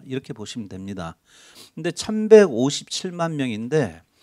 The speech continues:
일 년 사이에 이직자가 고용보험 통계에서 잡고 있게 됐다 오백육십이만 명이에요. 그러다 보니까 한 사십팔점오 프로가 직장을 또 옮긴 걸로 나와요. 아까 제가 말씀 통계보다 이건 더 심하잖아요.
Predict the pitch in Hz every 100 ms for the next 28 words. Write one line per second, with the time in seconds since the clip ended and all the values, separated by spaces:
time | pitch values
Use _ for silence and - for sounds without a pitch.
0 | _ _ - 113 143 170 190 196 - 175
1 | 165 160 147 95 113 120 147 - 135 117
2 | 85 90 123 139 - 139 147 156 160 147
3 | - 156 139 123 - 113 - 113 - 110
4 | 131 - 107 127 151 131 113 - 98 101
5 | 104 98 90 87 82 78 - _ _ _
6 | _ _ 156 160 156 139 135 131 123 -
7 | 170 165 - - 165 165 - 143 123 113
8 | - 123 107 139 156 - _ _ _ -
9 | 127 147 135 117 104 117 127 117 98 92
10 | 85 82 87 - 147 - 180 165 160 160
11 | 147 131 151 - 165 156 135 120 120 -
12 | 113 - 139 117 95 92 131